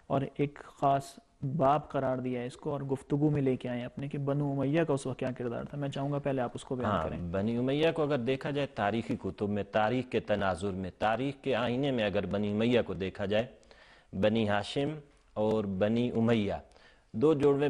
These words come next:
Speaker 2: بھائی تھے۔ اصل میں مسئلہ یہ تھا کہ جب ان کی پیدائش ہوتی ہے تو اس وقت ہی پیشگوئی کرنے والوں نے کہہ دیا تھا کہ ان دو خاندانوں کے درمیان، ان دو بیٹوں کی اولاد کے درمیان، دو بھائیوں کی اولاد کے درمیان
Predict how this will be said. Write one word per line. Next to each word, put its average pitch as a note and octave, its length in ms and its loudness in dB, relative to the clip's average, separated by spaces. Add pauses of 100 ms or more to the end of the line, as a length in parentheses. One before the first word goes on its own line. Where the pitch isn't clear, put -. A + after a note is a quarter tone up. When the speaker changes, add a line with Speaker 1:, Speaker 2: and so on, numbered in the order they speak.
Speaker 2:
بھائی G#2 260 2
تھے۔ D#2+ 240 -10
اصل D2+ 180 -12
میں E2 160 -10 (960)
مسئلہ G#2 360 2
یہ F3 200 4
تھا F3+ 180 2
کہ E3 300 2
جب C3 320 2
ان B2 160 0
کی A2+ 100 -6
پیدائش B2+ 440 0
ہوتی C#3+ 280 0
ہے D3+ 100 0
تو - 240 -6
اس - 180 -6
وقت B2+ 320 0
ہی G#2+ 180 -2 (100)
پیشگوئی G#2 400 -2
کرنے A2 300 0
والوں G2+ 280 2
نے A2 100 -2 (380)
کہہ B2+ 160 2
دیا C3+ 280 2
تھا G#2 240 -6
کہ A#2 160 -10
ان A#2+ 140 -4 (160)
دو B2 120 2
خاندانوں G2+ 600 0
کے G#2+ 120 -2
درمیان، F#2 520 -4
ان A2+ 160 -2 (220)
دو A2+ 140 2 (120)
بیٹوں G#2+ 280 2
کی A#2+ 180 -2 (160)
اولاد A#2 300 4 (120)
کے A2+ 80 -8
درمیان، G2+ 400 -6
دو A#2 100 -2
بھائیوں G#2 380 -4
کی D3+ 180 -6 (320)
اولاد A#2+ 440 4 (120)
کے C#3+ 100 0
درمیان A#2+ 420 0